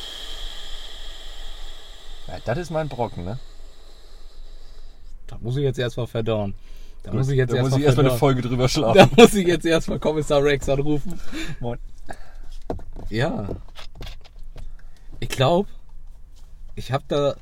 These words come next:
Speaker 2: einfach ein ziemlich simples Ziel vor meinen Augen. Und zwar später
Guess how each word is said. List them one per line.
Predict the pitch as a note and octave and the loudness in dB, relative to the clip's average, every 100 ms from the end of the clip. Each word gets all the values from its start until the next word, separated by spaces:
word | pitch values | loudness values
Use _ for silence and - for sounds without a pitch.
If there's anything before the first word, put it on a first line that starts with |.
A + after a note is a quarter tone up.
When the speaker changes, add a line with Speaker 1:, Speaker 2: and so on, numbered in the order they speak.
| - | -10
Speaker 2:
einfach | G2 C#3 C#3+ D#3+ C#3 - | -6 -6 -4 -4 -4 -4
ein | C3 C3+ C3 B2+ | -4 -2 -2 -4
ziemlich | - D3+ D3+ C3+ B2 - - - - B2+ - - - - - - - | -4 -4 -2 -2 -4 -10 -14 -14 -14 -16 -16 -16 -16 -16 -16 -16 -14
simples | - G#2+ A#2 D3 - - - | -12 -6 -6 -4 -6 -6 -8
Ziel | - D3 C#3+ | -8 -4 -2
vor | - - G2+ | -4 -6 -4
meinen | G2 G2 | -4 -6
Augen. | F#2+ G2+ C3 G3 - - - - - - - - - - - - - - - | -6 -6 -6 -8 -10 -12 -14 -14 -12 -10 -10 -10 -10 -12 -14 -14 -16 -14 -10
Und | A2 - | -10 -8
zwar | - A2 C#3 F3+ A3 - - - - - - - - - - - - | -2 0 2 0 -4 -10 -12 -12 -12 -14 -12 -10 -10 -12 -14 -14 -16
später | - - A#2+ C3+ D3+ E3+ F3+ | -14 -6 -2 -2 -2 -4 -4